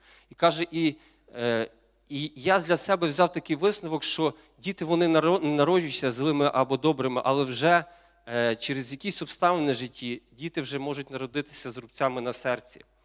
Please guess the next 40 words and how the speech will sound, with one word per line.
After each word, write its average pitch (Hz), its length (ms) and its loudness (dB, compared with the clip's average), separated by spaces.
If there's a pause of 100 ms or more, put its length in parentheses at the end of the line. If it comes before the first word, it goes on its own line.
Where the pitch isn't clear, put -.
(520)
І 143 220 0
я 165 120 4
думаю, 226 320 2
що 185 180 0
кожен 190 420 -2
з 147 120 -8
нас, 196 380 2
ми 185 220 2 (840)
в - 60 -12
своєму 151 340 0
житті, 156 500 -6 (460)
е, 123 240 2
переживали 151 880 2
якісь, 151 540 -2
е, 127 320 4 (500)
якісь - 180 -6
такі 170 280 -4
моменти, 165 500 0
що - 160 -2
дуже 147 220 -8
сильно 151 360 -4
ранили 123 400 0
наше 104 200 -10
серце. - 420 -10 (320)
Я 147 60 -12
думаю, 196 260 2
що 185 180 -2
кожен 202 360 4
з 156 100 -2
нас, 180 400 4
ми, 160 200 0
будучи 175 460 -2
в - 40 -2
школі, 175 440 2
чи 147 180 -4
де 156 140 2
б 160 80 -4
ми 180 80 0
не 175 100 2
вчилися, 160 600 -2